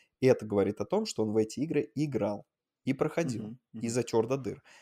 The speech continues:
Speaker 1: И раз ему это нравится, он об этом говорит в открытую. Вот
Speaker 2: Хм.
Speaker 1: это прям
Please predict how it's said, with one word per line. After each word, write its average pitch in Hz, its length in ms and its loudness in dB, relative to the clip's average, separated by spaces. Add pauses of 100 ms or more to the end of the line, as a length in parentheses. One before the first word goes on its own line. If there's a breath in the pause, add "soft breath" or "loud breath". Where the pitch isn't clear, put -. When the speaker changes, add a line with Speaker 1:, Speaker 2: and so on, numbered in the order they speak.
(520 soft breath)
Speaker 1:
И 117 100 4
раз 117 280 8
ему 107 180 0
это 104 160 -4
нравится, 143 460 0
он 113 140 0
об 113 120 0
этом 113 240 -2
говорит 110 440 -2
в 123 80 -2
открытую. - 520 -6 (1040)
Вот 131 320 2
Speaker 2:
Хм. - 0 -
Speaker 1:
это 143 240 2
прям 113 380 -4